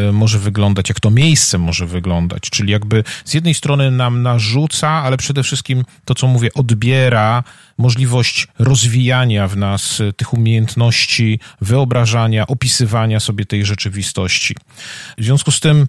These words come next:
myślę, że książka, czy to w wersji, y, pisanej, czy ewentualnie słuchanej, jest dużo lepsza dla nas, ludzi. Natomiast, no, nawet cofnijmy się do, powiedzmy, lat naszej szkoły, powiedzmy, średniej, czy pewnie,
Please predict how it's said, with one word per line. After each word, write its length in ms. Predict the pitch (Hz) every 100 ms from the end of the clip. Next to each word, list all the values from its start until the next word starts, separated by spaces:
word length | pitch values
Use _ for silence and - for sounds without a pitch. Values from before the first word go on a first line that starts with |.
| -
myślę, 460 | 104 165 180 170 151
że 380 | 123 139 127 131 -
książka, 760 | - 156 185 185 - 135 117
czy 140 | 117 123
to 120 | 127
w 100 | 113
wersji, 680 | 117 120 - - 113 107 104
y, 80 | 107
pisanej, 840 | 104 123 - 127 131 120 113 110
czy 160 | 107 117
ewentualnie 1000 | 107 117 107 110 110 123 123 107 98 90 -
słuchanej, 840 | - 110 - 123 123 104 110 147 151
jest 260 | 120 127
dużo 280 | - 135 127
lepsza 880 | 120 127 156 - - 117 98 95 92 -
dla 300 | 104 123 131
nas, 320 | 113 92 -
ludzi. 640 | 110 110 95 101 123 175 202
Natomiast, 960 | 113 - 135 135 127 123 123 - - -
no, 140 | 139 160
nawet 280 | 165 165
cofnijmy 520 | - 143 170 175 151 135
się 460 | - 131 131 131 117
do, 460 | 123 123 123 123
powiedzmy, 500 | 120 113 135 139 123
lat 380 | 117 123 131 -
naszej 260 | 117 - 113
szkoły, 460 | - - 135 101
powiedzmy, 460 | 90 90 92 - 92
średniej, 720 | - 117 123 113 104 98 90
czy 140 | -
pewnie, 320 | 98 101 104